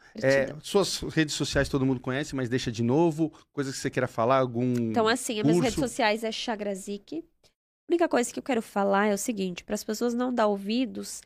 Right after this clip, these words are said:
Speaker 1: a, as pessoas que querem sempre tá me derrubando, que isso é normal. Quando tem fama, tem os haters, não tem o que fazer. E a gente não consegue mudar o mundo, mas a gente consegue melhorar.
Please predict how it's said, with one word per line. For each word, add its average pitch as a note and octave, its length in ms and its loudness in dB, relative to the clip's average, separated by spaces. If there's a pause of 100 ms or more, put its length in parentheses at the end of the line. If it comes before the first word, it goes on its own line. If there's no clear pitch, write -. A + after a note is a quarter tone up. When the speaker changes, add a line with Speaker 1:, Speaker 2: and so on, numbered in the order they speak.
(340)
Speaker 1:
a, - 200 -4
as B3 120 -2
pessoas C4 320 0
que B3 100 -6
querem A#3+ 240 0
sempre F#4+ 580 0
tá D4 120 -2
me C4 80 -2
derrubando, G#3 520 0
que - 140 -6
isso B3 140 -2
é C#4 40 0
normal. G#3+ 600 2 (360)
Quando A#3+ 240 2
tem A#3 200 0
fama, A3 280 0
tem A3 160 -2
os A3 120 -2
haters, A3 480 -2
não A#3+ 160 2
tem A3+ 160 4
o A3 40 0
que - 80 -8
fazer. G3+ 520 2 (280)
E - 60 2
a E4+ 40 6
gente D#4 220 4
não C#4+ 120 2
consegue A#3 320 0
mudar A3+ 240 4
o A3 40 2
mundo, G#3 280 2
mas A3 160 4
a A3 80 2
gente G#3+ 200 -2
consegue G3+ 460 -4
melhorar. G#3 460 -2